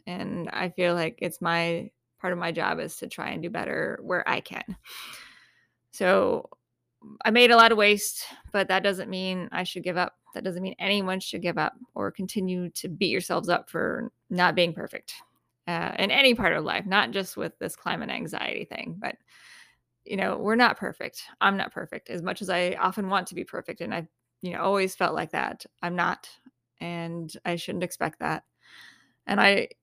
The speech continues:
need to move forward, and I need to keep trying to do better. And I hope that you all realize that too. So I'm wondering, have you experienced climate anxiety when moving, or has,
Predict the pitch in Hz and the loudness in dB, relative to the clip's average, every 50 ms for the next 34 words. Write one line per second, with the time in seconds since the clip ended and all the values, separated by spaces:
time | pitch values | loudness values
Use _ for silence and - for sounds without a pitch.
0 | _ _ _ _ _ - 214 220 208 226 220 226 226 - 277 262 269 226 175 165 | _ _ _ _ _ 0 2 4 4 6 6 6 6 6 6 6 8 8 6 4
1 | 156 170 165 165 170 170 175 180 185 - 196 185 170 185 185 - - 180 - - | 2 0 0 0 0 0 0 -2 -4 -4 -4 -2 -2 -2 -4 -4 -6 -8 -6 -4
2 | 190 180 185 170 170 160 180 170 - 214 226 214 175 175 170 165 170 175 170 170 | -4 -4 -4 -4 -4 -4 -4 -2 2 4 6 6 6 6 4 0 0 -2 -2 -2
3 | 180 180 185 180 180 - - - - 180 185 - - - - - 196 202 190 - | 0 0 2 2 2 2 0 -4 -4 -2 -2 -2 -2 -4 -2 0 2 2 2 2
4 | 185 175 170 170 175 185 175 - - 101 - - - - - 156 147 - - - | 2 2 2 0 0 0 0 0 -2 -2 -4 -6 -8 -6 -6 -6 -6 -6 -6 -4
5 | - 202 - - - 180 - _ _ _ _ _ _ _ _ _ _ _ _ _ | -2 -2 -2 -2 -6 -8 -10 _ _ _ _ _ _ _ _ _ _ _ _ _
6 | _ - - - - - - 190 202 190 - - - 208 208 214 233 233 208 190 | _ -20 -20 -16 -6 0 2 2 2 2 2 0 2 2 6 6 6 6 6 4
7 | 170 165 170 170 165 196 - - - - - - - _ _ _ _ - 226 208 | 4 2 2 0 -2 -6 -8 -12 -20 -20 -20 -20 -20 _ _ _ _ 0 2 4
8 | 214 240 277 320 311 - - - - 208 202 214 220 214 208 - - - 214 190 | 4 4 4 2 2 0 -2 0 2 4 4 4 2 0 -2 -6 -8 -6 -4 -4
9 | 190 196 208 214 - 202 202 202 196 196 196 185 190 190 190 196 190 190 185 180 | -2 -2 -2 -2 -2 -2 -2 0 2 2 4 4 4 4 4 4 2 2 2 2
10 | 175 170 170 170 180 175 196 220 233 240 240 240 240 - 175 170 170 170 170 175 | 2 2 2 0 0 2 2 0 2 2 0 0 0 0 2 4 4 4 4 4
11 | 175 170 165 165 165 160 160 - - - | 4 4 4 4 2 -2 -4 -6 -8 -8